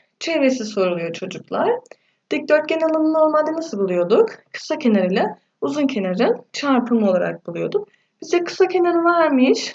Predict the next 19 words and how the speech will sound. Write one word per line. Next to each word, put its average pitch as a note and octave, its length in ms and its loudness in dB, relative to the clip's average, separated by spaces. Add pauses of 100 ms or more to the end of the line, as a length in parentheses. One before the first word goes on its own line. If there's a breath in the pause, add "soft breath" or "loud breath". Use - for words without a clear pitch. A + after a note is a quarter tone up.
(140)
uzun D4 240 0
kenarı F#3+ 400 0
vermemiş. F3 580 0 (420 soft breath)
Uzun D4 220 -4
kenarı G#3+ 380 2
nasıl F3+ 280 -8
bulacağız? F4 580 -4 (400)
Alandan A3+ 720 2 (1040)
kenara A#3 300 0
gideceğiz. - 500 -12 (420)
Nasıl F4 280 -2
bulacağız? F#3 680 -4 (380 loud breath)
Yüz B3 340 4
yirmiyi F#3+ 680 4 (280)
sekize - 640 -2
böldüğümüzde F#3 800 0
çocuklar - 680 -4 (880 soft breath)
bize G3 460 -4 (580)
diğer B3 540 0